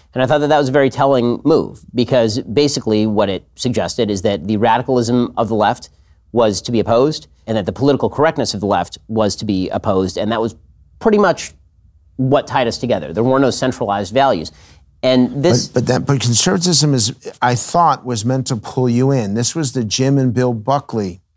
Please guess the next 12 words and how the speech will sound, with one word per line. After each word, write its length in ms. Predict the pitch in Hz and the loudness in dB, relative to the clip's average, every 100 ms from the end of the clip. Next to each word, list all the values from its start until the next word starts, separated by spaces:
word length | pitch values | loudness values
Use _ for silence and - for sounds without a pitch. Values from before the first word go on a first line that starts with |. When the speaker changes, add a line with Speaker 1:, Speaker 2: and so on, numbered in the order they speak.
| _ _ | _ _
Speaker 2:
philosophy, 880 | - 127 113 104 - 101 - 82 - _ _ _ _ _ _ _ _ | -8 -2 0 0 -2 -6 -8 -14 -16 _ _ _ _ _ _ _ _
which 320 | 113 110 - | -2 -2 -4
is 520 | - 123 117 117 113 - | -2 0 2 0 0 -2
to 140 | 123 | -2
show 300 | 110 - 156 | -2 0 0
you, 460 | 170 165 160 156 - | 0 0 0 -2 -6
okay, 280 | - 98 101 - | -6 -2 -4 -4
it 120 | 120 | -2
does 280 | 151 165 156 | 0 0 0
show 180 | - 131 | 0 0
you 220 | 120 117 | 2 0
the 400 | 104 101 98 90 | -2 -4 -6 -8